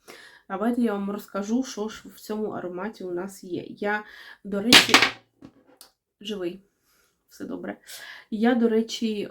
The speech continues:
всі, е, ноти, е, скопіювала саме з оф-, офіційного сайту. Тобто у нас тут є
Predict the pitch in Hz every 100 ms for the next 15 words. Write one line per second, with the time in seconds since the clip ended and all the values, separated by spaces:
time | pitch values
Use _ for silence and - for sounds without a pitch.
0 | - - - - - 208 196 - 185 185
1 | 190 220 269 247 214 202 - 185 190 92
2 | - - - 196 190 220 247 233 - -
3 | 208 214 208 196 - - - 202 - 190
4 | 185 190 - - - - _ - - -
5 | - _ 247 240 - - 220 226 240 -
6 | 220 - 190 185 -